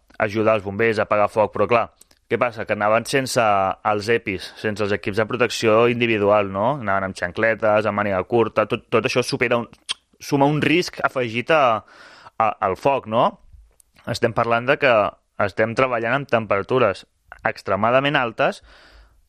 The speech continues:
ens podem fer mal en qualsevol moment, perquè, clar, estem a la muntanya, mm, podem entrebancar. A més a més, nosaltres anem tapats fins a dalt, que si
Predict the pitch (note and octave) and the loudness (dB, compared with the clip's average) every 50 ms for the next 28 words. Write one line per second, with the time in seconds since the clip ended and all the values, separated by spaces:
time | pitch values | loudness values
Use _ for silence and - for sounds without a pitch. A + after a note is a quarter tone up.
0 | - - A2+ A2 - _ - G#2 G2 G2+ G#2+ - D3+ C#3 B2+ B2 B2+ B2+ B2 A#2 | -6 -6 -6 -6 -6 _ 0 0 0 0 2 0 0 0 0 -2 -2 0 0 -2
1 | G#2+ - - G2 F#2 G2+ A2+ A2+ G2+ G#2+ D#3 G3+ E3 C3+ A2 - F2+ - - A2 | -2 -2 -2 0 0 0 0 0 0 0 0 0 0 -4 -4 -4 -8 -6 -4 -4
2 | D3 C#3 - - F#2+ G2 F#2+ F#2+ F#2 E2+ E2 D#2+ - C3+ G3+ A3+ F3 G2+ E2 - | -4 -4 -6 -4 -2 -2 -2 -4 -4 -8 -4 -2 -2 -2 -2 -2 -6 -6 -6 -8
3 | - - G2+ G2+ G2 F#2+ F#2 F2 F2 - - - _ - A#2 G2+ G2+ G#2 A2+ G#2 | -10 -10 -8 -8 -8 -8 -10 -10 -14 -18 -20 -20 _ -2 0 0 0 0 -2 0
4 | C3+ B2+ A#2 G#2 G2 F2+ - D#3 F3 C3+ F2+ E2+ G2+ A2 B2+ C3 B2 A#2 B2+ F3 | -2 -2 -2 -2 -6 -2 -2 0 0 0 -2 -4 -6 -4 -4 -2 0 0 0 -2
5 | - - - - - - - - - - - _ _ _ _ _ - - A#2 A2 | -4 -6 -16 -20 -20 -18 -20 -20 -20 -20 -20 _ _ _ _ _ -8 -4 0 2
6 | A2+ A2 A2+ A#2+ D3+ D#3 C3 C3 B2 C3+ D#3 C#3+ - - A2+ - A#2+ C#3+ F#3 - | 2 2 2 0 -2 -2 0 -2 -2 -2 -4 -4 -2 -2 0 0 -2 -4 -4 -4
7 | - - _ _ _ _ _ _ - C3 B2 A2+ F#2+ G2+ F#2 G2 B2 D#3 D3 G#2 | -10 -20 _ _ _ _ _ _ -4 -2 -2 0 2 2 2 4 2 2 0 -2
8 | - - A2+ - - - A#2 | -2 -4 -6 -4 -4 -4 -2